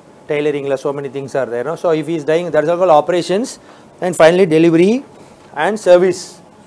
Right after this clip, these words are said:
post delivery service. In car, no, listen, your marketing advertisement you are seeing, you buy a car.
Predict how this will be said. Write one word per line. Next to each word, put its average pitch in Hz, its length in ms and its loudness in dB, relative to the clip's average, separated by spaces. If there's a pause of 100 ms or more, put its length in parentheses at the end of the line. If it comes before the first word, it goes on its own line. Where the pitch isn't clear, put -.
(180)
post 233 380 4
delivery 185 400 0
service. 160 500 -4 (640)
In 175 160 -8
car, 185 380 8
no, 226 240 -2 (560)
listen, 170 320 -4 (400)
your 190 400 4
marketing 185 560 -2
advertisement 175 600 -6
you 185 60 0
are 175 80 0
seeing, 165 500 -8
you 156 100 -10
buy 156 120 0
a 175 160 0
car. 143 380 2